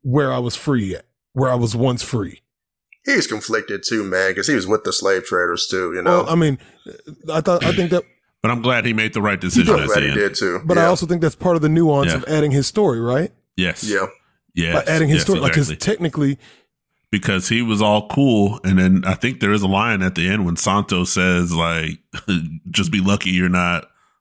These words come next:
Speaker 3: basically <laughs> one of them who I have in the chains."
Speaker 1: Yeah,
Speaker 3: And
Speaker 1: he says it.
Speaker 3: also
Speaker 1: He, he does something.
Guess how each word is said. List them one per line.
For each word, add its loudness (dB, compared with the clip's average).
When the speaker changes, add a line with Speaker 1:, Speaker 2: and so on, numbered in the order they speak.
Speaker 3:
basically -4
<laughs> -4
one 2
of 2
them 2
who 2
I 0
have -2
in -2
the -2
chains." -4
Speaker 1:
Yeah, 0
Speaker 3:
And 2
Speaker 1:
he 2
says 2
it. 0
Speaker 3:
also 2
Speaker 1:
He, -6
he 2
does 0
something. -6